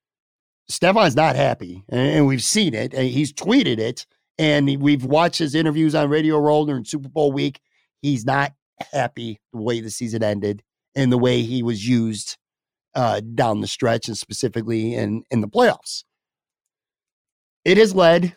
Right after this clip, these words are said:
to some speculation on God only knows from where that, um, Stefon might get traded. Again, before I get your take on this, I want to be really clear.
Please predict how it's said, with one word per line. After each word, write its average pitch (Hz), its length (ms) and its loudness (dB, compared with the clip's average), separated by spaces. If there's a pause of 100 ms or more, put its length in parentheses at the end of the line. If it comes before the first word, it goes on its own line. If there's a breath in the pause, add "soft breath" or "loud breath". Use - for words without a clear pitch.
to 165 200 2
some 151 340 2
speculation 147 1400 0
on 120 360 -4 (180)
God 165 240 4
only 160 240 4
knows 147 280 2
from 147 240 -2
where 110 360 -2 (380)
that, 123 240 2
um, 110 380 0 (240)
Stefon 151 460 2
might 135 200 0
get 127 120 -4
traded. 110 500 -4
Again, 135 360 0
before 202 560 4
I 226 120 8
get 214 260 4
your 214 160 2
take 208 300 0
on 180 160 2
this, 143 320 -6 (420)
I 156 100 2
want 185 320 4
to 214 140 0
be 208 220 4
really 190 540 2
clear. 165 480 -6